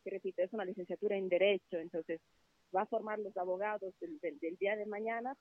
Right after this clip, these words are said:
pero con perspectiva de derechos humanos. Eh, es una licenciatura que va un poco en este, en este sentido y va a llenar un, un,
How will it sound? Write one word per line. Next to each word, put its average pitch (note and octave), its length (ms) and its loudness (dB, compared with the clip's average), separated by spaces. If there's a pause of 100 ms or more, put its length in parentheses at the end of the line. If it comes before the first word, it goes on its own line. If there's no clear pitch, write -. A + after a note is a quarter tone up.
pero A3 280 2
con G3 180 -10
perspectiva F#3 560 -6
de F3+ 80 0
derechos F3+ 420 -2
humanos. A#3+ 480 0 (440)
Eh, F#3+ 280 6
es B3 180 2
una A#3+ 400 -2
licenciatura G3+ 680 -2
que F#3+ 160 -2
va F3+ 140 2
un F3 120 -8
poco E3+ 260 -2
en F3+ 140 -4
este, E3 360 -4 (140)
en G3 160 2
este G3 200 -2
sentido B3 400 2
y G#3 100 8
va A3+ 260 0 (360)
a G#3 100 0
llenar A3+ 440 2
un, G#3 220 -4
un, F3+ 180 -4